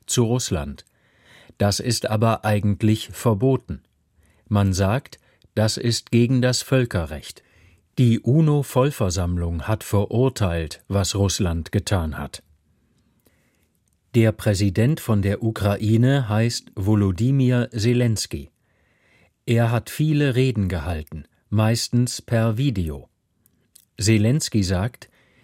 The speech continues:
„Wir brauchen Hilfe gegen Russland. Wir brauchen auch viel Geld, weil so viel im Land kaputt ist.“ Die Chefs von den U S A und von der E U haben gesagt,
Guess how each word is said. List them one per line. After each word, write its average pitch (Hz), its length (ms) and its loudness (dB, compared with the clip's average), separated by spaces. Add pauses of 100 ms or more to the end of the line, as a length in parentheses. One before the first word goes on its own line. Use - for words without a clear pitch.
(160)
„Wir 123 300 2
brauchen 117 500 0
Hilfe 104 640 0
gegen 113 320 2
Russland. 92 640 -4 (640)
Wir 113 180 4
brauchen 117 440 0
auch 104 260 -6
viel 147 380 -2
Geld, 98 440 -2 (180)
weil 101 280 0
so 113 200 2
viel 139 360 -2
im 110 200 2
Land 92 360 0
kaputt 117 400 0
ist.“ - 340 -10 (1500)
Die 117 120 4
Chefs - 360 0
von 120 220 2
den 110 220 2
U 110 160 0
S 98 240 -4
A 110 300 -2
und 113 240 -2
von 107 220 2
der 101 220 0
E 104 240 0
U 123 360 2
haben 104 300 0
gesagt, 98 600 -2